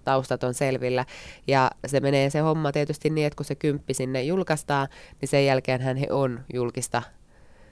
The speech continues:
riistaakin, voisi sanoa, mutta se on ihan, ihan vapaaehtoista, eikä kukaan sinne,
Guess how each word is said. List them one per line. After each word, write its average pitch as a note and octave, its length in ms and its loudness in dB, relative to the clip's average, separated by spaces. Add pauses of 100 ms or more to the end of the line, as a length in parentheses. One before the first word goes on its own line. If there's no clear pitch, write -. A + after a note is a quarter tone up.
(500)
riistaakin, D3 1040 4
voisi D3 280 6
sanoa, D#3 380 4
mutta C#3+ 300 0
se D3 140 4
on D3 120 6
ihan, D3 260 2
ihan C3+ 240 2
vapaaehtoista, D3 760 4
eikä C3 200 2
kukaan C3+ 340 2
sinne, B2+ 300 -2